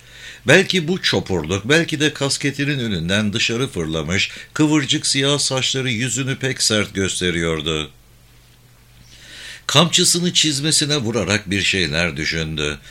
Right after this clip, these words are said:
Tabancasını sağ kalçasının üzerinden karnının üstüne kadar çekti. Kırmızı meşin kılıftan namlusu uzun bir toplu silah olduğu anlaşılıyordu. Kemerde başları yuvarlak kurşunlar diziliydi.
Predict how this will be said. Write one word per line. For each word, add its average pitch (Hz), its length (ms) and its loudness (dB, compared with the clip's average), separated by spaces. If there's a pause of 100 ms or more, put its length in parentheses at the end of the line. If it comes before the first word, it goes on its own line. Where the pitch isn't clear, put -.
(160)
Tabancasını 95 760 0
sağ 143 300 2
kalçasının 107 640 -2
üzerinden 78 640 -2
karnının 127 600 0
üstüne 104 440 0
kadar 85 340 -2
çekti. 73 640 -2 (520)
Kırmızı 165 500 4
meşin 147 420 2
kılıftan 95 640 0
namlusu 131 480 0
uzun 123 420 0
bir 131 120 -2
toplu 123 440 -2
silah 123 240 2
olduğu 104 420 0
anlaşılıyordu. 73 1080 -2 (540)
Kemerde 151 580 2
başları 139 420 0
yuvarlak 120 600 0
kurşunlar 101 720 -2
diziliydi. 80 720 -2